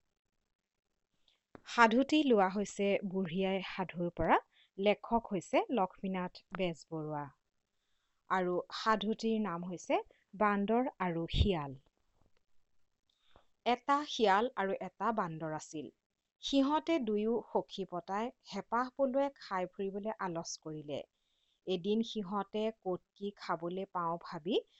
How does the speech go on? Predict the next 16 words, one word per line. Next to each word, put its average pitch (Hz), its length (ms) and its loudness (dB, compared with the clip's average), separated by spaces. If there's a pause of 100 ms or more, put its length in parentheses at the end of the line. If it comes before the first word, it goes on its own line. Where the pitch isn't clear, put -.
(180)
হাবিৰ 214 440 0
মাজৰ 302 400 2
ৰাজআলি 202 580 0
এটাৰ 226 300 -4
কাষত 196 440 -8
লুকাই 240 320 -2
আছিল। 151 340 -6 (640)
এনেতে 180 440 2 (280)
সেই 277 260 2
বাটেদি 285 520 0
গোটা 202 380 -2
চেৰেক 233 380 -2
মানুহে 196 520 -2 (380)
বিয়াৰ 190 500 0 (100)
গাখীৰ, 202 680 -2 (180)
গুৰ, 196 500 0